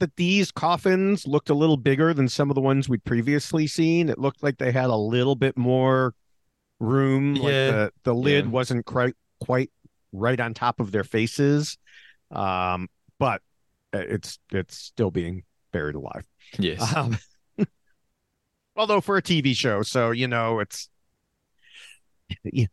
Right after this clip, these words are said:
Speaker 1: you know
Speaker 2: It's,
Speaker 1: you're gonna be rescued,
Speaker 2: yes.
Speaker 1: you know.
Speaker 2: There's an inch, about an inch of soil. <laughs> It's,
Speaker 1: Yeah.
Speaker 2: it's
Speaker 1: Yeah.
Speaker 2: not too bad.
Speaker 1: Right. Um,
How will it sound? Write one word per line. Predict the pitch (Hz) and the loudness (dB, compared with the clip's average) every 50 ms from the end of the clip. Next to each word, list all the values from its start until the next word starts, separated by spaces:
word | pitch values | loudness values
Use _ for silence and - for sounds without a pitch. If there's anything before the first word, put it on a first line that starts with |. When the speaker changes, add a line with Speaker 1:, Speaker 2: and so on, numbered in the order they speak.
| _ _ _ | _ _ _
Speaker 1:
you | 127 139 156 | 0 0 2
know | 165 196 247 | 4 4 4
Speaker 2:
It's, | 247 233 | 4 4
Speaker 1:
you're | 214 180 | 2 2
gonna | 156 180 180 170 147 | 2 2 2 2 2
be | 156 151 | 2 2
rescued, | 143 135 117 113 - - 120 | 2 2 0 -2 -2 -2 -2
Speaker 2:
yes. | 110 104 - - 87 98 - | -2 0 -2 -4 -2 -2 -2
Speaker 1:
you | 117 104 | -4 -2
know. | 95 | -2
Speaker 2:
There's | 135 135 139 | -2 0 0
an | 160 165 | 2 2
inch, | 170 185 196 190 190 - - - - - - - | 4 4 4 4 2 2 -2 0 -2 -2 -2 -2
about | 165 131 151 156 - 165 | -2 2 2 0 0 2
an | 156 160 | 0 2
inch | 175 175 151 - - | 0 0 0 0 -2
of | 135 - | -2 0
soil. | - - - 92 80 90 90 90 101 107 117 113 | -2 -2 -2 -2 -2 0 0 0 0 0 0 0
<laughs> | 143 | 0
It's, | 135 139 143 | 0 0 0
Speaker 1:
Yeah. | 165 156 156 135 110 90 92 - - _ _ _ | 0 -2 0 0 -2 -4 -6 -6 -10 _ _ _
Speaker 2:
it's | - 185 170 - | 0 0 0 0
Speaker 1:
Yeah. | 113 | 0
Speaker 2:
not | 110 185 - 196 | -2 -2 -2 0
too | - 120 | -4 -4
bad. | - 64 - - - - - - - - - - _ | -4 -4 -8 -8 -12 -14 -14 -10 -12 -12 -12 -12 _
Speaker 1:
Right. | - 127 117 104 - - - - _ _ - - - - - - - - - - _ _ | -4 -2 -2 -2 -4 -8 -16 -18 _ _ -20 -20 -20 -20 -20 -20 -20 -20 -20 -20 _ _
Um, | - 143 151 151 151 147 147 135 117 | -2 0 0 2 2 0 -2 -4 -8